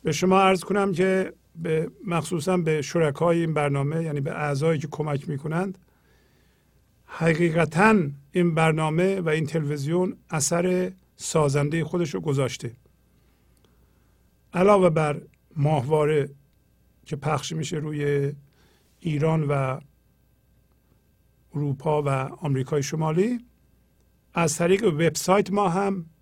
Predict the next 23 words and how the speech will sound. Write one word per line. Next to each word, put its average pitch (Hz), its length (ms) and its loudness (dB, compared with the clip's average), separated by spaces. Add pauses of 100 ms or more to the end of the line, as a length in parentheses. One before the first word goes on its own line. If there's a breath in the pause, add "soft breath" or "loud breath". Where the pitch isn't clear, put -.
(560)
مردم 165 360 0
میان 170 320 0
برنامه 147 340 -2
ها 135 80 -2
رو 143 100 -2
می‌بینند. 175 640 -4 (640)
همهٔ 208 440 2
این 220 260 4
برنامه 180 440 4
ها 175 120 0
رو 196 260 -2 (120)
ما 185 100 -2
گذاشتیم 170 440 -2
توی 160 340 -8 (100)
وبسایت 190 580 -4 (460)
مجانی. 160 540 -4 (3000 soft breath)
موسیقی 165 420 2
ها 180 200 6
رو 180 80 2
هم 156 100 -2
که 151 100 -10
پخش 156 320 -4
می‌کنیم 165 420 -4